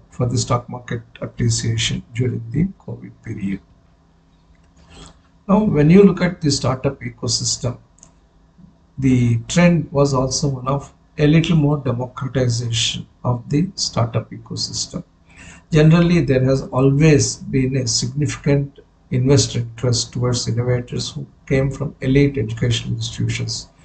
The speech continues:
such as the I I Ts and I I Ms. But during the pandemic, a trend of startup promoters coming from different educational institutions across the country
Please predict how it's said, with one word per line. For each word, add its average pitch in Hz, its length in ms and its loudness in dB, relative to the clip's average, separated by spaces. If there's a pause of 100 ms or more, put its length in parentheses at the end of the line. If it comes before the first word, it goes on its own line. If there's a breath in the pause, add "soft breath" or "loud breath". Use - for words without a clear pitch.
(260 soft breath)
such 147 260 -2
as 131 300 0
the 127 240 -6
I 120 220 0
I 120 60 -2
Ts 131 440 -4
and 120 180 -8
I 120 120 -4
I 107 220 -6
Ms. - 300 -10 (380)
But 147 320 0 (120)
during 151 320 4
the 165 140 0
pandemic, 123 640 -4 (320)
a 131 100 -2
trend 147 540 -2
of 135 200 -2 (840)
startup - 500 0
promoters 135 580 -2
coming 131 360 -2
from 135 320 -4
different 175 440 2
educational 120 600 -2
institutions - 760 -4
across - 420 -2
the 120 120 -10
country 110 540 -8